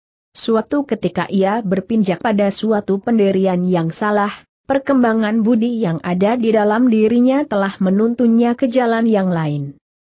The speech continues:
Peristiwa-peristiwa yang beruntun terjadi pada diri seseorang akan dapat mempengaruhi sikap dan pandangannya terhadap sesuatu persoalan." Mahisa Agni tidak segera menjawab. Ditatapnya wajah gurunya dan Empu Sada berganti-ganti.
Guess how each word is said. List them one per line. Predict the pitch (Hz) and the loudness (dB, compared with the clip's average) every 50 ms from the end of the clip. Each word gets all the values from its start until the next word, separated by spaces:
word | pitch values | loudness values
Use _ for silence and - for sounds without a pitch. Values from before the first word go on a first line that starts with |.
| _ _ - | _ _ -6
Peristiwa-peristiwa | 214 220 254 254 - - - 226 226 226 233 240 240 - 185 180 175 175 - - 233 226 226 226 233 233 226 | -4 -2 -2 -2 -4 -4 -4 -2 0 0 0 0 0 -2 -2 -2 -2 -4 -4 -4 -2 0 0 0 -2 -4 -4
yang | - 185 196 214 233 247 226 208 | -2 0 0 2 2 2 2 2
beruntun | 208 220 233 226 220 - 226 240 247 - | 4 2 2 0 0 0 0 0 0 0
terjadi | 196 202 196 190 196 196 180 175 185 190 202 220 | -2 -2 -2 0 0 0 0 0 0 0 -2 -2
pada | - - 190 185 190 185 180 | -2 -2 -2 0 0 0 0
diri | 180 208 220 233 240 254 277 277 | 0 0 0 2 2 0 0 0
seseorang | - 254 - - 247 - 208 202 202 190 185 | -2 -4 -4 -2 -2 0 0 0 0 -2 -2
akan | - 185 180 - - 180 185 208 | -4 -6 -6 -6 -4 -4 -2 0
dapat | 202 185 170 - 208 226 233 - | 0 0 -2 -2 -4 -4 -4 -2
mempengaruhi | 226 202 202 190 180 170 165 170 190 190 202 | -2 -2 0 -2 -2 -2 -2 0 0 0 0
sikap | 202 - 202 196 - 175 170 208 | 0 -2 -6 -4 -4 -4 -2 0
dan | 196 185 185 | 0 0 0
pandangannya | 190 - 208 208 208 196 202 220 208 202 196 196 202 214 240 254 | 0 -2 0 0 0 0 0 0 0 0 0 0 0 0 0 -2
terhadap | 262 - 208 196 175 170 165 160 160 151 - - | -4 -4 -4 -4 -2 -4 -4 -4 -6 -6 -8 -8
sesuatu | - - 262 - 240 214 180 165 - - 190 196 | -6 -6 -4 -2 0 0 0 0 -2 -2 -4 -4
persoalan." | - 180 175 - - - - 180 185 190 170 156 147 147 139 - _ _ _ _ _ _ _ - | -4 -6 -8 -6 -6 -4 -2 -2 0 0 -2 -4 -6 -8 -12 -16 _ _ _ _ _ _ _ 0
Mahisa | 214 220 233 226 220 226 220 - - 302 285 277 - | 0 0 2 2 0 0 0 0 -2 -2 -2 -2 0
Agni | 226 226 202 208 226 226 220 220 | 0 0 0 2 2 2 2 2
tidak | 220 - 208 175 160 - - | 0 0 -2 -2 -2 -4 -4
segera | - - 208 196 190 196 190 208 233 | -6 -4 -4 -2 0 0 0 0 0
menjawab. | 254 254 240 226 185 165 175 165 156 147 139 139 - _ _ _ _ _ _ _ _ - | 0 2 2 2 2 2 0 0 -2 -2 -4 -8 -10 _ _ _ _ _ _ _ _ -2
Ditatapnya | 202 233 233 - 262 240 - - 254 269 - - - 233 233 254 294 311 311 | 0 0 0 0 -4 -4 -2 -4 -4 -4 -6 -6 -4 -2 0 0 0 0 0
wajah | 294 233 190 180 165 185 170 165 180 190 | 2 2 0 0 0 -2 -4 -4 -4 -4
gurunya | 185 190 226 247 240 240 240 254 247 | -2 0 2 2 2 2 2 2 2
dan | 254 240 226 208 196 | 2 2 0 0 0
Empu | - 226 226 - 175 170 | 0 0 0 0 -2 -4
Sada | - - 220 226 220 226 220 214 | -2 -2 -2 0 0 0 0 0
berganti-ganti. | 196 196 196 190 208 202 208 202 190 180 180 208 196 208 226 226 196 160 147 151 - | 0 0 0 2 2 0 0 -2 -2 -2 0 0 0 2 0 0 -2 -2 -4 -6 -10